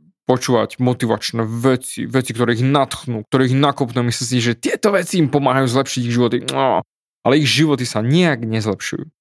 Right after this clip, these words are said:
A dôvod, p-, prečo sa ich život nemení, je jednoduchý.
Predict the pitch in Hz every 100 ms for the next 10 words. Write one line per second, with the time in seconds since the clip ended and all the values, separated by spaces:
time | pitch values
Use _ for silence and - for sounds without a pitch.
0 | _ _ _ _ _ _ 131 117 233 220
1 | - 156 - _ 143 165 160 135 127 110
2 | - - 131 151 127 - - _ - 127
3 | 175 175 139 190 262 269 160 -